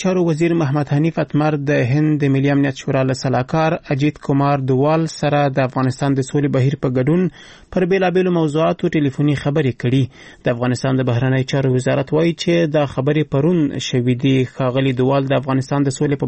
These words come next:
برخه کې د سیمه ییزې او نړیوالې اجماع پر اهمیت ټینګار کړی او ډاډ ورکړی چې هیواد به یې د سوله ییز او باثباته افغانستان ملاتړ ته دوام ورکړي. بهرنی چارو وزارت په یو پیغام کې لیکلي چې ښاغلي اتمر د هند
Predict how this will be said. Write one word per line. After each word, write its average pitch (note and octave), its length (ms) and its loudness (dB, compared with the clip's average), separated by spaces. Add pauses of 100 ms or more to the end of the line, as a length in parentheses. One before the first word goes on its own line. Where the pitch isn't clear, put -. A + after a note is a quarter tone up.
برخه D#3+ 300 -2
کې F3 120 2 (580)
د D#3+ 180 2
سیمه F3 200 0
ییزې F3 300 0
او E3 160 2
نړیوالې D#3+ 480 0
اجماع D#3 320 0
پر D3 160 -2
اهمیت C#3+ 340 0
ټینګار D3+ 400 2
کړی E3 280 2
او C#3+ 140 0
ډاډ E3+ 160 2 (100)
ورکړی D#3+ 400 0
چې E3+ 120 2 (500)
هیواد E3 320 0
به E3 120 2
یې E3 160 2
د C#3+ 140 -2
سوله D3+ 200 0
ییز D#3+ 220 2
او D3 120 2
باثباته C#3 600 0
افغانستان C#3 500 0
ملاتړ C#3+ 360 0 (120)
ته B2 240 0
دوام B2+ 320 2
ورکړي. C#3 360 0 (540)
بهرنی C#3 380 0
چارو C#3+ 200 0
وزارت C#3 360 0
په D3 80 0
یو C3 160 2
پیغام D3 340 2 (140)
کې D3+ 120 0 (120)
لیکلي E3 400 0 (140)
چې D#3+ 180 0 (440)
ښاغلي C#3+ 360 0
اتمر D3+ 420 -2
د C#3+ 140 2
هند D3+ 180 2